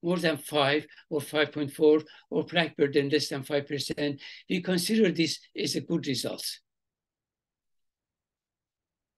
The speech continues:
And, uh, and again, reiterate that we wanna get minimum, minimum stent area of more than five or five point five. And this is distal stent age,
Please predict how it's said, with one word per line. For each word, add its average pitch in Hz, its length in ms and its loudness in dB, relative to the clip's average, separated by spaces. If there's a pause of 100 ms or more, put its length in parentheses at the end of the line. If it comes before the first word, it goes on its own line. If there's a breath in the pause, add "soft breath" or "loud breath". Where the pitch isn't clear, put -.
(960 loud breath)
And, 170 380 6
uh, 160 260 4 (280 loud breath)
and 214 180 2
again, 190 400 2 (220 loud breath)
reiterate 214 640 0
that 180 240 0
we 165 100 4
wanna 156 200 2
get 170 240 0
minimum, 165 340 2
minimum 156 400 2
stent 156 320 0
area 147 240 4
of 127 100 -6
more 147 160 -2
than 131 200 -2
five 151 320 0
or 131 80 -2
five 143 280 -2
point 131 140 -6
five. 160 340 -4 (460 loud breath)
And 165 160 -2
this 175 180 0
is 180 140 -4
distal 175 460 0
stent 175 320 0
age, 170 360 2